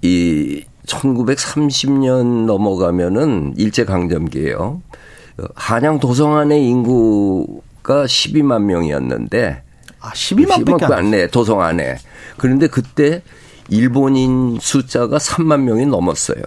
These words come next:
Speaker 2: 아.
Speaker 1: 그리고 막, 막 들어오기 시작했어요. 여기 오면 또 넘어볼 게 많으니까.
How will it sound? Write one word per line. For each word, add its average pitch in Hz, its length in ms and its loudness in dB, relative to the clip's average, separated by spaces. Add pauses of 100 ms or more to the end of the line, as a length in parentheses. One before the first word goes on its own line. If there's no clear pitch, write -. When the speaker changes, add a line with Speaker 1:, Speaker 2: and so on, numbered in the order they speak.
(120)
Speaker 2:
아. 117 720 0
Speaker 1:
그리고 143 220 2
막, 95 340 -4 (200)
막 - 260 -6
들어오기 139 420 2
시작했어요. 120 640 -2
여기 156 200 4
오면 151 180 2
또 185 120 0
넘어볼 123 400 2
게 - 120 -2
많으니까. 80 720 -2